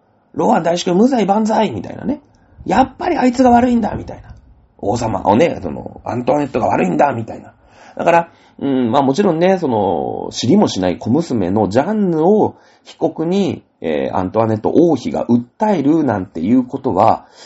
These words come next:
まあ多分なかったというか、や、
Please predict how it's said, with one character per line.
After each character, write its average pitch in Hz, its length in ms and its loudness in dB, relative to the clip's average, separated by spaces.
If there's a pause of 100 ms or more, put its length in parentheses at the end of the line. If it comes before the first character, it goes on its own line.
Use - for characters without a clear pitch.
(180)
ま 147 220 0
あ - 40 -10
多 196 160 -2
分 139 200 2
な 135 140 2
か 240 140 -2
っ - 100 -4 (180)
た 139 140 -4 (340)
と 113 80 0
い 113 40 2
う - 20 0
か、 95 220 0
や、 131 180 4